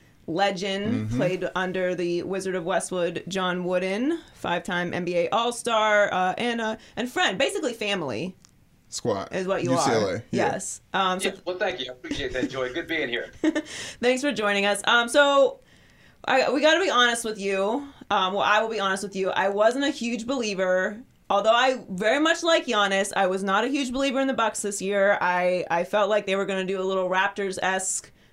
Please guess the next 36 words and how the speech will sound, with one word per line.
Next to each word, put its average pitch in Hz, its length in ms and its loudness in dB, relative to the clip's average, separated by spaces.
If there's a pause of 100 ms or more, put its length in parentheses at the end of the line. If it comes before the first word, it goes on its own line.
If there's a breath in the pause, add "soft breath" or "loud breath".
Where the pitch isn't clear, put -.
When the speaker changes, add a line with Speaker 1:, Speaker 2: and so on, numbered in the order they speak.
(120 soft breath)
Speaker 1:
um, 185 320 -2
be 190 140 -6
great 202 320 -2
regular 196 320 0
season 196 420 -4
team, 185 580 -4
and 175 200 -4
then 180 300 -2
get 175 140 -6
to 175 80 -6
the 165 60 -8
playoffs 185 460 0
and 180 120 -4
be 180 100 -4
a 175 60 -4
huge 180 260 -6
disappointment. 262 760 0 (760)
Um, 180 280 0
we're 196 200 4
all 196 240 4
fools. 202 720 -2 (320 soft breath)
Why 269 420 4
exactly 226 640 0
do 190 60 -6
you 190 100 -4
think 185 340 -4
that 180 360 0
everyone 180 640 -2
nationally 180 580 -2
sort 175 220 -2
of 165 100 -6
doubted 170 320 2
the 170 80 -4
Bucks 156 300 -6
this - 180 -8
year? 123 280 -6